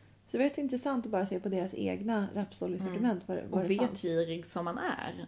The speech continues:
Speaker 2: så vänder man ju på paketet och kollar vem det är som har producerat den.
Speaker 1: Mm.
Speaker 2: Och då såg jag, till min stora förvåning, nej, det var det inte, jag visste det redan,
Speaker 1: Mm.
Speaker 2: typ,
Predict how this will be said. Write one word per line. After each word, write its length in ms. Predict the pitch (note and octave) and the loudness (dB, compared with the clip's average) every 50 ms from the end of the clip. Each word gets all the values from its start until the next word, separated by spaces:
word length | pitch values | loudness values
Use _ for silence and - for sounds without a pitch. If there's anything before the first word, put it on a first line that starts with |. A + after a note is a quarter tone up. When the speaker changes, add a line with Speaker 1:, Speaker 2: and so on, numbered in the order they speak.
| - - | -10 -8
Speaker 2:
så 160 | - - F3+ | -2 -2 2
vänder 400 | F#3 A#3 G#3 E3 E3 E3+ E3+ E3+ | 4 4 4 2 2 0 0 0
man 140 | F#3 G3 G#3+ | 0 0 0
ju 60 | A3+ | 0
på 100 | A3 A3+ | 0 0
paketet 540 | - G3+ G3+ - F3+ - - E3 - F3 - | -2 -2 -4 -2 -4 -4 -4 -6 -8 -6 -6
och 80 | E3+ E3 | -6 -4
kollar 540 | - F#3+ F3 E3 D#3 D3+ D#3 D3+ - - - - | -2 0 0 0 0 0 0 -2 -2 -6 -8 -6
vem 340 | F#3+ F3+ F3 E3+ E3 E3 | -4 -2 -2 0 0 0
det 80 | D#3+ D#3+ | 0 0
är 60 | D3+ | -2
som 140 | D#3 - - | -2 -4 -6
har 80 | E3 E3 | -6 -6
producerat 640 | - - F3 F3+ - - - - - - E3 - | -4 -6 -4 -4 -2 -2 0 0 0 -2 -2 -4
den. 240 | - - - F#3 - - - - | -6 -6 -6 -8 -10 -12 -10 -4
Speaker 1:
Mm. 240 | - G3+ G3 A3+ C#4 - - - - - - - - | 0 0 2 0 0 -4 -12 -20 -20 -20 -20 -16 -8
Speaker 2:
Och 100 | - G3 | -6 -6
då 60 | F#3+ | -4
såg 380 | F3+ - - D4 A#3 F3+ F3 - | -4 -4 -2 -2 -2 -2 -2 -2
jag, 260 | - D#3 B2 C#3 E3+ E3 - - - - - - - - - - - | -2 -2 -2 -2 -4 -6 -12 -20 -20 -20 -20 -20 -20 -20 -20 -18 -12
till 120 | - D#3+ | -8 -4
min 100 | D#3+ E3 | -4 -4
stora 300 | D#3+ - G3 F#3 E3+ E3 | -2 0 0 0 0 0
förvåning, 600 | E3 F3+ F3+ F3 E3 D#3 D3+ D3+ D3+ D#3 D#3+ D#3+ - - - - - - | -2 -2 0 0 0 -2 -2 -6 -6 -6 -8 -8 -10 -12 -20 -20 -20 -18
nej, 260 | - - - - - - | -10 -8 -8 -8 -8 -8
det 80 | - D3 | -8 -8
var 120 | C3 - | -6 -6
det 60 | - | -8
inte, 140 | - D#3+ - | -10 -8 -8
jag 80 | - B2+ | -8 -8
visste 240 | C3+ - - - D#3 | -6 -8 -8 -6 -6
det 80 | D3 | -6
redan, 180 | C#3 C#3 D3 D3 | -6 -6 -6 -6
Speaker 1:
Mm. 200 | D#3+ A3 G#3+ G#3+ | -8 -8 -10 -10
Speaker 2:
typ, 200 | - - - - | -10 -10 -12 -12